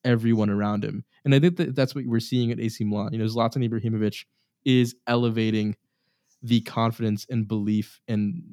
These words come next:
with confidence and belief comes improved ability as well, of, you know, players like Brahim Diaz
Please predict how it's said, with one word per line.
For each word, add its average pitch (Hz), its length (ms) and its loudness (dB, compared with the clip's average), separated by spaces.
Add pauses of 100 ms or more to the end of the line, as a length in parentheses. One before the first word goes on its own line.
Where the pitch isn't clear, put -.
(240)
with 123 180 -2
confidence 113 480 -4
and 117 80 -6
belief 110 360 0
comes 107 420 0
improved 110 400 0
ability 107 400 2
as 98 120 0
well, 107 340 2 (500)
of, 127 360 4
you 127 60 -2
know, 117 100 2
players 113 460 -2
like 107 220 -4
Brahim 107 400 -4
Diaz 101 580 -4